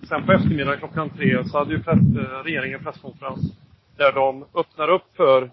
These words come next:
vissa restriktionslättnader första juni. Och en del utav de restriktionslättnaderna gjorde att vi troligtvis skulle kunna köra ett S M vecka tjugosex. Och sen så dessutom så gör de en plan för ytterligare restriktionslättnader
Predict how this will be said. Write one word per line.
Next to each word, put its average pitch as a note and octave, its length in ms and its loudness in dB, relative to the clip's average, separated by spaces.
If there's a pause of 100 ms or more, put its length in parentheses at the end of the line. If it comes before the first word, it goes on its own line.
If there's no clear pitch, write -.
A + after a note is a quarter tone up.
vissa D3 460 0
restriktionslättnader D3 920 -4
första C#3+ 320 -8
juni. C3+ 440 -8 (1300)
Och D3 240 0 (500)
en D3+ 160 -2
del D#3 280 4
utav F#3 200 2
de C#3+ 120 6
restriktionslättnaderna C3+ 840 -4
gjorde C3 420 -2
att B2 180 -6 (480)
vi C3+ 400 -8
troligtvis E3 560 -4
skulle C3+ 160 -10
kunna C#3 200 -10
köra B2 240 -6
ett A#2+ 80 -8
S C3 200 -14
M C#3 160 -16 (300)
vecka C3+ 200 -14
tjugosex. B2+ 500 -12 (580)
Och C#3 100 -10
sen C3+ 220 -8
så A#2+ 140 -16
dessutom C#3+ 760 -4
så B2+ 520 -6
gör C#3+ 220 0
de C3+ 160 -6
en C#3+ 80 -6
plan D#3+ 500 0
för C#3 160 -4
ytterligare E3 580 -2
restriktionslättnader C#3+ 920 -12